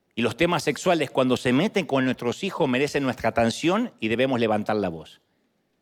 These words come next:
Pero eso no significa que vamos a instaurar un reino aquí. Se va a poner peor la cosa. Si no entendemos eso, vamos a ser sabios como palomas y mansos como serpientes,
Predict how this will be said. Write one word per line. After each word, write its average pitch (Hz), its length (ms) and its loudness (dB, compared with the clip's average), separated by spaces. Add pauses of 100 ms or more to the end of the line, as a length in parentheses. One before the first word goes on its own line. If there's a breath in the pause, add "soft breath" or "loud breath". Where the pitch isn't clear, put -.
(260)
Pero 95 160 2
eso 254 160 2
no 220 100 4
significa 143 460 0
que 131 100 -4
vamos 127 300 -4
a 123 160 -6
instaurar 127 480 0
un 135 160 0
reino 131 340 2
aquí. 113 300 -4
Se - 280 -4
va 139 120 0
a 185 100 -6
poner 180 340 -6
peor 165 300 0
la 160 160 -6
cosa. 170 480 -4 (880)
Si 113 140 -8
no 143 100 -2
entendemos 208 580 0
eso, 220 220 2
vamos 175 240 -2
a 160 60 -12
ser 139 240 -2
sabios 208 440 -2
como 196 280 0
palomas 233 560 2 (760)
y 147 120 0
mansos 202 480 0
como 170 240 -2
serpientes, 135 1040 -4